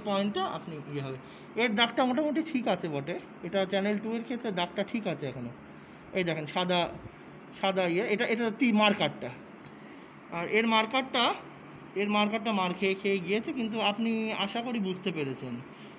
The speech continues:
দেখতেও একটু অন্যরকম, একটা ফাঁকা আছে ভেতরে, ফাঁকা দিয়ে একটা সাদা,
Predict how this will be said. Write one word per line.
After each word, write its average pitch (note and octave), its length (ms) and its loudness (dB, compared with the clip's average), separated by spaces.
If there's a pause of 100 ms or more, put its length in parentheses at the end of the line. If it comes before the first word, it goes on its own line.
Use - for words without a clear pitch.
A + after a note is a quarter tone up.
(240)
দেখতেও A3+ 320 0
একটু B3 180 -4
অন্যরকম, G#3 360 2
একটা G3+ 180 -2
ফাঁকা G3 300 2
আছে D3+ 200 -2
ভেতরে, C3+ 340 -4
ফাঁকা E3+ 300 -2
দিয়ে C4+ 200 0
একটা G3 140 -2 (300)
সাদা, F3+ 220 -2